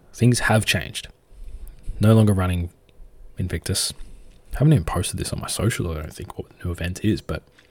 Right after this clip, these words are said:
yeah, I had this huge realization where men, men don't need what Invictus was anymore. At the time, very important. You know, over the last, oh,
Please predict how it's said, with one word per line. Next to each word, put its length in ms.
yeah, 120
I 100
had 100
this 140
huge 240
realization 720
where 260
men, 640
men 240
don't 180
need 380
what 160
Invictus 640
was 540
anymore. 580
At 100
the 80
time, 440
very 420
important. 500
You 100
know, 180
over 120
the 100
last, 500
oh, 260